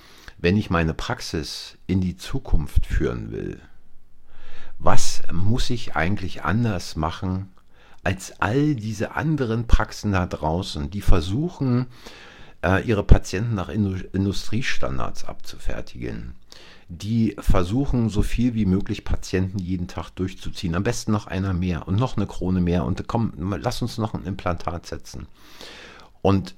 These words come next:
<clears throat> hier stellt sich wirklich die Frage, was kann ich von dem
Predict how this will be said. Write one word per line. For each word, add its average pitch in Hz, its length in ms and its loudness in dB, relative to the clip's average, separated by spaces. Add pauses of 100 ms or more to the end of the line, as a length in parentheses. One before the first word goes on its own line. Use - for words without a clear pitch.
(240)
<clears throat> 95 400 0 (240)
hier 165 300 0
stellt 117 340 -2
sich - 200 -2
wirklich - 300 4
die 90 140 -8
Frage, 78 680 0 (1800)
was - 500 -4
kann 104 260 -2
ich 104 200 0
von 90 240 0
dem 76 460 0